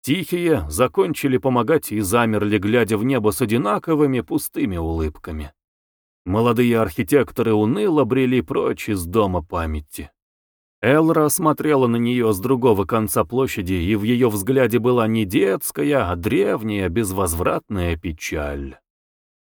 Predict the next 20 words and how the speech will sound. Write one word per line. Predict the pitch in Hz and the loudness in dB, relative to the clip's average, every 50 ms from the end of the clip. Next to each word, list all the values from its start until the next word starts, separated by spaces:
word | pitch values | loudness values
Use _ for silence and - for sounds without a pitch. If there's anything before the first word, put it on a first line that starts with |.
| _ _ _ _ _ - | _ _ _ _ _ -6
Мир | 120 196 233 247 233 170 | -4 0 2 2 4 4
не | 143 175 190 180 | 2 2 2 2
умирал, | 165 165 160 156 151 147 156 160 139 101 80 73 69 - _ _ _ | 4 4 4 2 2 2 2 2 2 0 -2 -6 -8 -12 _ _ _
он | 185 214 208 156 104 | 0 2 2 2 0
застывал, | 87 - 151 - - - - 110 92 80 78 80 78 78 78 78 78 76 73 - _ _ _ _ | 0 0 0 0 -2 -2 -2 -2 -2 -2 -2 -2 -2 -2 -2 -2 -2 -4 -6 -10 _ _ _ _
и | - 113 113 | -4 -4 -4
теперь, | 92 - 127 117 - 127 135 135 127 | -2 -2 -4 -2 0 2 2 2 2
похоже, | - 139 139 - 147 147 139 117 143 147 | 0 -2 -2 4 4 4 6 6 4 2
нашлись | 147 151 143 - - 123 127 139 - - | 2 0 0 -2 -2 0 0 0 -2 -4
те, | - 120 113 127 | -2 0 0 0
кто | - - - 147 | 0 0 0 0
хочет | - - 151 147 - 151 147 - - | 2 2 0 2 2 0 -2 -2 0
не | 156 143 143 | 0 2 2
растопить | 143 147 147 - - - 156 139 - 143 143 139 120 - | 4 2 2 0 0 0 0 0 2 2 2 2 2 0
этот | 151 147 - 143 - | -2 -2 -2 -6 -6
лёд, | 143 113 101 82 76 - - | -4 -2 -2 -2 -4 -4 -4
а | 104 104 | -2 0
разбить | 113 120 120 110 95 95 120 110 85 - | 0 0 0 0 -2 -2 -2 -2 -2 -2
его | 104 98 95 95 95 90 | -4 -2 0 0 0 -2
вдребезги. | 85 85 110 107 101 90 82 85 82 82 78 82 82 80 | -2 -4 -2 -2 -2 -2 -2 -4 -6 -6 -8 -10 -10 -12